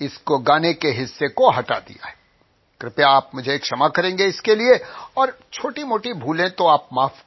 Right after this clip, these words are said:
करते ही रहते हैं। तो साहब, आज हम जो बात करने जा रहे हैं, वो बात मैं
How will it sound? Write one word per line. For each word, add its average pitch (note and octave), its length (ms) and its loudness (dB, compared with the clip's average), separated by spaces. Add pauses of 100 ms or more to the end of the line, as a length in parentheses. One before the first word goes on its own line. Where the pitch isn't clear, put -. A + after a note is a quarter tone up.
(100)
करते B2 260 0
ही B2 160 -2
रहते G#2 340 -14
हैं। - 220 -20 (1500)
तो C4 100 8
साहब, B3 400 2 (200)
आज G3+ 360 6
हम A3 220 -10
जो A#3+ 160 0
बात C#3 340 0
करने E3 300 -4
जा C3+ 180 0
रहे B2+ 260 -2
हैं, F3+ 420 -2 (560)
वो A#2+ 440 -6
बात E3 440 -2 (160)
मैं F#3 300 -8